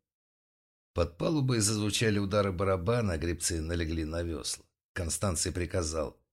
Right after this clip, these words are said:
«Нужно взять их быстрее, впереди устье реки, где легко спрятаться в рукавах». Маневр флагмана заметили на пиратском судне и тоже опустили весла на воду. Было слышно, как отчаянно бил барабан: «Успеть, успеть, успеть».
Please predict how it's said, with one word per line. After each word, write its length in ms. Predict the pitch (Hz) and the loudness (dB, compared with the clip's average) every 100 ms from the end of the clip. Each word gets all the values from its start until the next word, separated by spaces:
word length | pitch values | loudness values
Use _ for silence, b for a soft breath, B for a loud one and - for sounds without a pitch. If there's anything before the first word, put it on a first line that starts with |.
| _ _ _ _ - | _ _ _ _ -4
«Нужно 340 | 107 104 87 | 0 0 0
взять 320 | 95 110 92 92 | 0 2 2 0
их 160 | 82 | -2
быстрее, 560 | 85 98 - 123 107 73 | 0 0 0 0 0 -2
впереди 400 | - 85 78 90 | -2 -2 0 0
устье 340 | 85 - 92 | 0 -2 -2
реки, 560 | 90 82 - 107 71 - _ | -2 -4 -4 -4 -4 -8 _
где 160 | 82 85 | -4 -2
легко 320 | 80 - 85 | -2 -2 -4
спрятаться 580 | - 90 80 - - 78 | -2 -2 -4 -2 -4 -4
в 60 | |
рукавах». 540 | 78 - 87 85 76 - _ _ _ _ _ _ | -4 -4 -2 0 -4 -6 _ _ _ _ _ _
Маневр 480 | 85 98 160 160 127 | 0 2 2 0 0
флагмана 580 | - 127 135 107 117 110 | 2 2 2 2 0 2
заметили 560 | 120 120 156 147 104 | 4 4 4 2 2
на 140 | 82 80 | 0 0
пиратском 500 | 95 87 82 98 90 | 2 4 4 2 2
судне 540 | - 98 69 71 73 | 2 0 -4 -6 -6
и 20 | |
тоже 300 | 82 117 98 | -4 -2 0
опустили 480 | 92 95 85 95 87 | 0 0 0 0 0
весла 400 | 82 85 - 90 | 0 0 -2 0
на 160 | 85 92 | 0 -2
воду. 420 | 82 65 - - _ _ _ _ | -4 -6 -10 -20 _ _ _ _
Было 200 | 95 92 | -2 0
слышно, 420 | 87 104 90 92 | 2 2 0 0
как 180 | 85 87 92 | -2 -2 0
отчаянно 460 | 85 95 90 85 | 0 2 2 0
бил 280 | 78 92 82 | 0 0 2
барабан: 640 | 80 87 90 95 78 65 - | 2 2 2 2 0 -4 -10
«Успеть, 640 | 87 80 - 101 82 - - | -4 -4 -2 -2 -2 -6 -8
успеть, 560 | 85 - - 90 - _ _ | -4 -4 -4 -6 -8 _ _
успеть». 560 | 92 82 - - 87 | -4 -4 -2 -4 -6